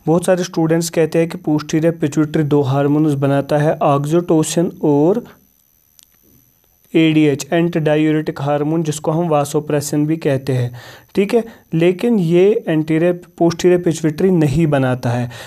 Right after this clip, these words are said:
अगर आप देखेंगे जो hypothalamic न्यूरॉन्स है यही बनाते हैं oxytocin and एडीएच, ठीक है, antidiuretic हार्मोन। और फिर ये इस पोर्टल स-, यानी ये पोर्टल सर्कुलेशन नहीं होता है, ये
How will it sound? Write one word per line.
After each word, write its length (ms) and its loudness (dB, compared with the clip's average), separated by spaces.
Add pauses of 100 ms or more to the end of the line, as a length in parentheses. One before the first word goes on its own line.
(140)
अगर 220 0
आप 100 2
देखेंगे 500 -4
जो 140 -2
hypothalamic 720 -2 (100)
न्यूरॉन्स 720 2
है 140 2
यही 380 0
बनाते 480 0
हैं 120 2
oxytocin 800 -2
and 280 0 (420)
एडीएच, 600 2 (240)
ठीक 180 -2
है, 120 2 (340)
antidiuretic 880 0 (340)
हार्मोन। 560 0 (280)
और 240 2
फिर 260 -6
ये 160 -2
इस 300 -6
पोर्टल 420 -2
स-, 140 -4
यानी 520 2
ये 240 2
पोर्टल 480 0
सर्कुलेशन 640 0
नहीं 220 2
होता 260 2
है, 160 4
ये 340 0